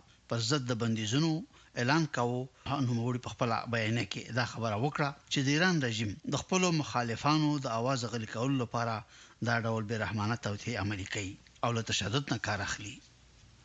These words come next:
متحده ایالاتو د تهران د اوین د بدنام عمومي محبس رئیس حجت الله ثوري هم د سیاسي قیدیانو نه په زور او جبر د اعترافونو د اخیستلو په غرض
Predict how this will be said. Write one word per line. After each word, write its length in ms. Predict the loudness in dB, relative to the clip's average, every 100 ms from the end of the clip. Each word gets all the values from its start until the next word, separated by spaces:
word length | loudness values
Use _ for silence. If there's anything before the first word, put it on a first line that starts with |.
| -8 -2
متحده 460 | 0 2 4 4
ایالاتو 720 | 4 4 2 4 2 0 -4 -8 -12 -20 -20 -20 -20 -8
د 120 | -2 -2 0
تهران 520 | -2 0 2 4 4 2
د 80 | 2 0 -4 -2
اوین 320 | 2 6 6 4
د 180 | 0 -2
بدنام 440 | -4 0 2 2 0
عمومي 360 | 0 2 4 2
محبس 400 | 0 -2 -4 -2 0
رئیس 300 | 2 2 -2 -10 -18 -2
حجت 360 | 0 2 0 0
الله 340 | 0 2 2 0 -6 -20 -14
ثوري 400 | -4 0 4 4
هم 180 | 4 2 0 -10 -12
د 80 | -4 -2
سیاسي 360 | 0 0 0
قیدیانو 540 | 2 2 4 4 4 2
نه 140 | 2 -2 -6 -20 -18 -4
په 100 | -2
زور 300 | 2 2 2 0 -2
او 140 | -2
جبر 360 | 0 0 0 -2
د 140 | -4 -6
اعترافونو 640 | -4 -2 -2 0 0 2
د 120 | 2 -2
اخیستلو 500 | -4 -4 0 0 0
په 80 | -2
غرض 380 | -2 -2 -4